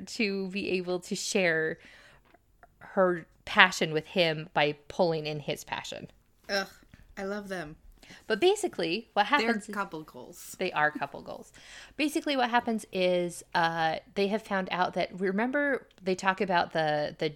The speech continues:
Speaker 1: jewel in the pommel, and that's how you bond the shard blade to yourself. Uh, Navani has figured out that that was an addition. Someone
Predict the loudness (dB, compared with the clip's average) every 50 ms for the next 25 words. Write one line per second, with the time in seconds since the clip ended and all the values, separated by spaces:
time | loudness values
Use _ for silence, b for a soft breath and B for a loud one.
0 | -8 -6 -4 0 2 2 2 2 0 -2 -4 -4 -6 -4 -2 0 0 0 0 -2
1 | -4 -4 -4 -6 -4 -4 -4 -4 -4 -4 -2 0 0 0 0 -4 -8 -12 -8 -2
2 | 2 2 2 2 2 -2 -4 -6 -6 -4 -2 0 2 2 2 0 -2 -4 -4 -2
3 | -2 -4 -6 -10 -10 -8 -8 -8 -6 -4 -4 -4 -4 -6 -10 -16 -20 B B B
4 | B B B B B B B B B B B B B B B B -2 0 2 4
5 | 4 4 4 4 2 0 -2 -8 _ _ _ _ _ _ _ _ -20 -20 _ _
6 | _ _ _ _ _ _ -20 -20 _ _ _ _ _ 0 2 2 4 6 6 6
7 | 8 6 6 4 2 0 0 -2 0 0 0 0 0 0 0 0 0 0 -2 -2
8 | 0 2 2 4 2 2 0 -2 -6 -14 _ _ _ _ _ _ -20 -20 -14 -10
9 | -6 -2 2 4 4 4 4 2 2 2 2 2 2 2 2 2 2 0 -2 -2
10 | -4 -6 -12 -20 _ _ _ _ -6 2 4 4 4 6 4 2 2 0 -2 -4